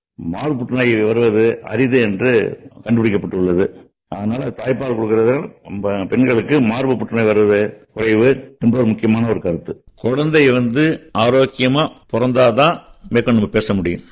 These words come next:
So, ஆரோக்கியம் இருக்கும்போது நீங்க கர்ப்பத்தில் இருக்கும் பொழுதே, குறிப்பா முதல் மூணு மாதம் ரொம்ப, ரொம்ப, ரொம்ப முக்கியம். ஒரு லேடி டாக்டர்கிட்ட கொண்டு போய்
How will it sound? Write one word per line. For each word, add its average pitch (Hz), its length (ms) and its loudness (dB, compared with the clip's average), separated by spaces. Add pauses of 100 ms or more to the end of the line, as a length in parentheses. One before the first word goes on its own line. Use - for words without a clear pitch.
So, 147 400 2
ஆரோக்கியம் 135 400 2
இருக்கும்போது 123 420 2
நீங்க 139 520 2 (200)
கர்ப்பத்தில் 135 460 0
இருக்கும் 113 300 0
பொழுதே, 104 680 2 (200)
குறிப்பா 139 420 0
முதல் 123 380 4
மூணு 123 240 2
மாதம் 123 280 0
ரொம்ப, 113 200 0
ரொம்ப, 117 160 -2
ரொம்ப 120 200 0
முக்கியம். 104 360 -4 (220)
ஒரு 107 200 -6
லேடி 139 280 2
டாக்டர்கிட்ட 110 420 0
கொண்டு 104 260 2
போய் 95 380 0